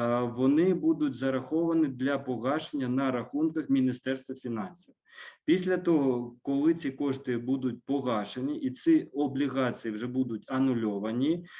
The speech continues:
е, то, е, вони перераховуються до державного бюджету України та спрямовуються саме для фонду ліквідації наслідків.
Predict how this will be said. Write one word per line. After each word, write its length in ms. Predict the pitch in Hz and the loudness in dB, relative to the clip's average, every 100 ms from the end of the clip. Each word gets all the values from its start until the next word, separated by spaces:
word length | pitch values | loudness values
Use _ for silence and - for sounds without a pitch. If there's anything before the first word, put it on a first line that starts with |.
| - - | -20 -10
е, 380 | 127 120 120 123 | -4 0 0 0
то, 420 | 123 147 147 147 | 0 0 2 0
е, 460 | 131 135 131 127 127 | -2 -2 0 0 0
вони 280 | 127 151 185 | 2 2 2
перераховуються 1200 | 175 160 165 151 143 135 - 127 107 131 143 151 | 2 0 2 0 -2 -4 -2 -2 0 -2 -2 -4
до 220 | 135 165 | 2 2
державного 800 | 147 160 135 151 135 120 117 113 | 4 0 0 0 2 0 -2 -4
бюджету 720 | 110 131 131 135 123 - 110 135 120 - _ _ _ _ _ | 0 -2 0 0 0 -2 -6 -4 -6 -8 _ _ _ _ _
України 520 | 113 107 104 120 180 180 - - | -6 -4 -2 0 0 -2 -14 -2
та 140 | 151 | -2
спрямовуються 680 | - 131 117 156 175 175 147 | 0 -2 0 2 2 2 -2
саме 360 | - 147 156 | -2 0 2
для 180 | 131 117 | 0 -4
фонду 320 | 113 147 156 | -4 -2 0
ліквідації 680 | 120 117 113 120 127 127 120 | -2 -4 -6 -2 -2 -2 -4
наслідків. 640 | 113 110 104 98 - - | -2 -2 -4 -12 -18 -18